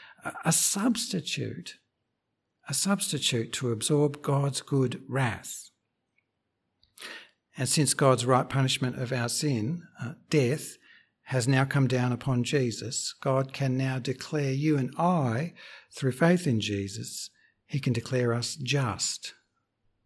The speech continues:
which is what's behind the other big word in that scripture from Romans around all this, justification. We are justified by God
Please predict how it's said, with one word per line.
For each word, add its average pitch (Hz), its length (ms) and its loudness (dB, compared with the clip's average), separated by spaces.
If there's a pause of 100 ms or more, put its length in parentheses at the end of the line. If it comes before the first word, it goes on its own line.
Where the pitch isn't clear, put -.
(320)
which 123 280 -4
is 117 100 -6
what's 123 200 0
behind 127 340 2
the 127 100 4
other 139 320 4
big 113 280 -2
word 110 240 2
in 110 100 2
that 107 160 -2
scripture - 400 -6
from 107 240 -4
Romans 107 580 -2
around 107 340 -4
all 98 120 -2
this, 104 320 -4 (400)
justification. 139 1160 -2 (420)
We 160 160 2
are 139 200 4
justified 117 1120 0 (300)
by 123 300 4
God 113 600 -2